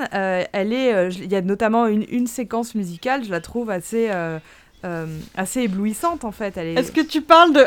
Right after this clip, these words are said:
Speaker 2: I Am Sixteen,
Speaker 1: Voilà.
Speaker 2: Going on Seventeen ?
Speaker 1: Alors
Speaker 2: Elle est trop bien, celle-là.
Speaker 1: Alors, elle est trop bien. Je l'ai eu dans la tête, ça, ça fait dix jours, j'en peux plus.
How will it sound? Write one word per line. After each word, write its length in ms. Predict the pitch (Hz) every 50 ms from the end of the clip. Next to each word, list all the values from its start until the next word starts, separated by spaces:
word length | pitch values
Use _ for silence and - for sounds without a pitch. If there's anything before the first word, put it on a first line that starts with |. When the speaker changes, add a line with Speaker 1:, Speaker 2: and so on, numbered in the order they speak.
| - - -
Speaker 2:
I 500 | 170 - 330 330 339 349 359 359 339 294
Am 220 | 247 247 247 262
Sixteen, 320 | 277 - - 330 330 339 208
Speaker 1:
Voilà. 260 | 254 262 247 226 - - 302 247 - - - 311 311 311 330 269 220 - - -
Speaker 2:
Going 420 | 370 349 339 349 359 349 349 339 285
on 240 | 254 254 262 262 262 - -
Seventeen ? 1040 | - 339 330 349 339 302 277 294 339 370 359 - - 339 320 320 311 311 311 311 311 -
Speaker 1:
Alors 200 | 220 226 208 220
Speaker 2:
Elle 80 | 233 254
est 100 | 302 349
trop 260 | - - 381 403 415 381
bien, 220 | 403 403 403 392 381
celle-là. 340 | - 302 269 262 254 247 247
Speaker 1:
Alors, 300 | - 226 226 226 220 226
elle 100 | 208 208
est 100 | 208 233 -
trop 180 | - - 277
bien. 380 | 254 240 285 294 311 339 381 403
Je 100 | 320 240
l'ai 100 | 240 254
eu 80 | 254 233
dans 140 | 233 233
la 140 | 233 226 233
tête, 280 | 233 - 285 277 - -
ça, 180 | 247 208 196
ça 100 | 196 - 226
fait 140 | - 220 220
dix 180 | 196 220 277
jours, 280 | 254 247 302 330 320 262
j'en 180 | 226 208 202 196
peux 160 | - 269 277
plus. 260 | 269 - 294 339 381